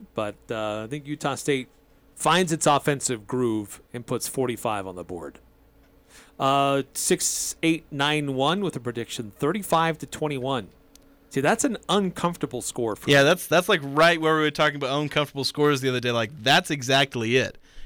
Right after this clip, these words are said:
Speaker 2: You know, I said Utah State in the mid thirties, Weber State around twenty.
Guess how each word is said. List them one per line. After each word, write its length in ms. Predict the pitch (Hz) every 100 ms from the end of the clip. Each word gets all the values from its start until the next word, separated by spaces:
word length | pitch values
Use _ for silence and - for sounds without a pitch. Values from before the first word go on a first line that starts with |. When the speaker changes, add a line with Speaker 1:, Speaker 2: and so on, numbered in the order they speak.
| -
Speaker 2:
You 60 |
know, 60 | 127
I 40 |
said 180 | 120 135
Utah 240 | 147 156
State 300 | 139 143 143
in 100 | 127
the 60 | 127
mid 260 | 127 139 135
thirties, 600 | 139 139 135 139 131 - _ - _ -
Weber 280 | 131 139
State 300 | 123 135 139
around 380 | 131 123 131 135
twenty. 640 | - 120 131 135 139 139